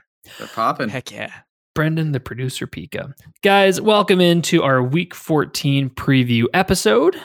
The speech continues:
Speaker 3: For those new to the podcast, welcome in, and thank you so much for choosing <laughs> to listen to us, of all people.
Speaker 1: Mm-hmm.
Speaker 3: Uh, and we will do our best to make you proud.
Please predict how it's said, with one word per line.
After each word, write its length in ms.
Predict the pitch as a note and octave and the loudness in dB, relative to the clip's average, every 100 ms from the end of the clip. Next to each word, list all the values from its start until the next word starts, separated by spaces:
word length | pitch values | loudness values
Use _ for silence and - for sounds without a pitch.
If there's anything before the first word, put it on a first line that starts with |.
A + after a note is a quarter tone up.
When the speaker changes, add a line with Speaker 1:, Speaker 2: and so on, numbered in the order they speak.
| - | -18
Speaker 3:
For 360 | - C#3+ B2+ | -6 0 2
those 460 | B2 C#3 D3 D3 C3+ | 4 4 6 4 2
new 320 | C3+ D3+ D#3+ | 2 2 2
to 160 | D#3+ C#3+ | -2 -4
the 100 | B2+ | -2
podcast, 720 | D#3+ D3+ E3 F3+ F#3+ B3+ - D3 | -2 -4 -4 -4 -4 -6 -10 -2
welcome 380 | C#3+ C#3+ C#3+ | -2 2 2
in, 260 | C3 C3+ D#3 | 2 0 -4
and 180 | - C3 | -8 -8
thank 220 | A#2+ C#3 | -10 -10
you 100 | A#2 | -12
so 300 | - - C3+ | -10 -6 -4
much 320 | B2+ A#2 - | -4 -6 -8
for 360 | - A#2 G2+ - | -10 -14 -14 -14
choosing 380 | - C#3 B2+ B2 - | -4 -2 0 -2 -6
<laughs> 40 | |
to 160 | - F3+ | 0 4
listen 420 | D#3+ D3+ D3 C#3+ | 4 2 0 0
to 180 | C3+ B2+ | -2 0
us, 320 | D#3 F3+ - | 0 0 -2
of 160 | C3 B2+ | -4 0
all 160 | B2 | 0
people. 500 | A#2+ G#3+ A#3+ B3+ C#4 - | 0 0 0 0 -2 -12
Speaker 1:
Mm-hmm. 460 | B2 B2+ C3 D#3+ A#3+ | -6 -4 -2 -4 -2
Speaker 3:
Uh, 200 | D3+ D#3+ | 0 0
and 180 | E3+ D3+ | 0 -2
we 80 | G3+ | 0
will 140 | G3 | -2
do 160 | F#3 F3+ | -2 -2
our 100 | F3+ | -2
best 360 | F#3 F#3 - | -2 -6 -8
to 180 | - C#3+ | -6 -6
make 240 | C#3 C#3+ D3 | -4 -6 -6
you 120 | D3 | -10
proud. 540 | - - G2+ - - | -10 -12 -12 -12 -14